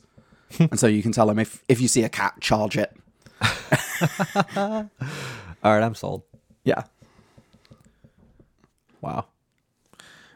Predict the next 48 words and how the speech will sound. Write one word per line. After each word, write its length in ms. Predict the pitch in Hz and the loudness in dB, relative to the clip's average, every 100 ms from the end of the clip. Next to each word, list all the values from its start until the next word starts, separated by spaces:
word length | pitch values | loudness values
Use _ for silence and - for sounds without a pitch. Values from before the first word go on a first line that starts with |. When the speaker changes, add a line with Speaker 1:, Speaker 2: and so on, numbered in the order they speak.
| _ - | _ -6
Speaker 1:
Um, 460 | 104 101 95 92 - _ _ _ _ _ _ _ _ _ - | -4 -4 -6 -10 -16 _ _ _ _ _ _ _ _ _ -4
yeah, 300 | 117 90 82 - _ _ | -2 0 -4 -14 _ _
man, 100 | 117 | -2
I 80 | 104 | 0
thought 280 | - 107 - _ | 0 -2 -4 _
the 140 | 104 | -4
laser 320 | 95 107 117 104 | 0 0 -2 -4
pointer 420 | - 92 90 90 | -4 -4 -4 -6
thing 240 | - 87 | -8 -6
that 80 | 87 | -4
we 80 | 87 | -4
had 180 | 92 92 | -6 -6
was 200 | 92 - - | -10 -12 -8
good 180 | 85 | -8
for 120 | - - | -8 -10
the 80 | |
cat. 320 | - 92 - 98 | -6 -4 -4 -4
Maybe 140 | 101 | -6
if 140 | 98 | -6
we 80 | 101 | -8
just 140 | - - | -8 -4
had 100 | 90 | -2
a 60 | |
robot 400 | 92 98 98 90 | -2 -2 -2 -2
chasing 340 | - 95 - 87 | -4 -6 -6 -8
the 60 | |
cat 160 | - 101 | -2 0
Speaker 2:
Chasing 100 | 113 92 | 2 2
Speaker 1:
around 40 | |
all 60 | - | 0
Speaker 2:
the 60 | |
cat, 200 | 82 85 | -2 -2
Speaker 1:
day. 60 | 117 | -2
Speaker 2:
yeah. 220 | 110 107 - _ - _ _ _ _ _ _ _ _ _ _ _ _ _ _ _ | -4 -4 -8 _ -20 _ _ _ _ _ _ _ _ _ _ _ _ _ _ _
Speaker 1:
I 40 | 120 | -8
don't 120 | 104 | -8
know. 60 | |
I 40 | 107 | -8
feel 180 | - 117 | -10 -12
like 120 | 110 | -10
he 80 | - | -10
would 180 | - 123 | -10 -10
destroy 320 | 135 - 69 | -12 -8 -8
it 180 | - - | -8 -10
somehow. 380 | - 101 - - _ _ _ - | -10 -8 -10 -12 _ _ _ -6
Speaker 2:
<laughs> 60 | - 151 156 - - | 0 0 0 -14 4
The 100 | 208 | 6
cat 320 | - - 110 | 6 2 2